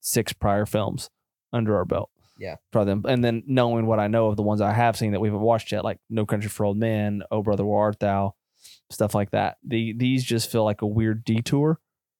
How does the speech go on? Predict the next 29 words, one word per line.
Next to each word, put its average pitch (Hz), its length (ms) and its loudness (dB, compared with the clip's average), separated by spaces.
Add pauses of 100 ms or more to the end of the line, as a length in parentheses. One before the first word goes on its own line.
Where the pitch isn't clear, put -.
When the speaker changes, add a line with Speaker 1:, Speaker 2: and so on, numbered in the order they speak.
(220)
Speaker 1:
compared 117 340 2
to 104 80 2
some 110 180 2
of 101 60 2
the 101 120 2
other 104 180 2
things 104 260 -2
that 98 100 -2
we, 110 220 -4
we, 107 160 0
we 107 100 0
have 104 100 -4
seen. - 300 -6 (460)
But 127 180 2
a-, 139 60 -2 (160)
as 135 120 2
a 139 60 2
comedy, 185 460 2
this 165 240 0
worked 160 220 0
for 151 200 0
me. 151 120 2
As 120 120 2
a 107 60 -2
drama, 127 480 0
it 127 120 0
worked 131 320 0
for 127 280 0
me. 127 240 2